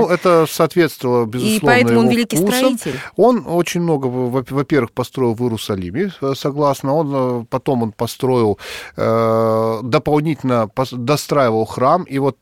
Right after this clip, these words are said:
Speaker 1: та вот стена плача, вот фрагмент, вот всё, что мы вот, э, сейчас видим от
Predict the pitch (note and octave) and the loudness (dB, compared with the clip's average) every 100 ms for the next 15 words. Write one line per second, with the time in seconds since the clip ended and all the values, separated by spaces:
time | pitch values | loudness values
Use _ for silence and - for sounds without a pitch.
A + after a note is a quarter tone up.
0 | C3+ A#2+ C#3+ B2+ - - C3+ B2 F3+ G3+ | -10 -2 0 0 -2 -6 -4 -2 0 0
1 | - A2 - C#3 B2 A2 F2 - - - | -2 -6 -4 -2 0 -2 -4 -12 -8 -6
2 | - A2+ F3 D#3 C#3+ C3 B2 - A#2+ A2+ | -6 -4 -2 -2 -2 -4 -4 -6 -6 -4
3 | - B2 - C3+ A#2 G#2 G#2+ | -2 -2 -2 -2 -2 -4 -6